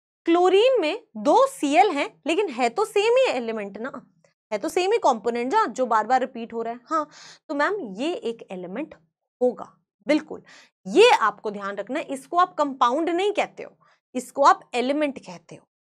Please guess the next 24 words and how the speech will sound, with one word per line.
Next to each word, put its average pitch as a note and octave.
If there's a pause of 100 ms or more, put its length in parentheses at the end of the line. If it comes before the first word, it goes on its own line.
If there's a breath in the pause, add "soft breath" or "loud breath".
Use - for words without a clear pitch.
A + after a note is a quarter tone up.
(260)
Similarly, F4+ (1300)
ओ C4+ (140)
टू, C#4 (440)
ओ C#4
थ्री, C#4 (340 loud breath)
ये E4
सब A4
में G#4
बेटा B3
जब E4 (180)
एक C5
ही C5
कंपोनेंट F#4
बार B3
बार C#4
रिपीट C4
हो G#3
रहा F#3+
है G3+
तो B3
हम G3
उसे G3 (140)
एलिमेंट F#3+
कहेंगे, F3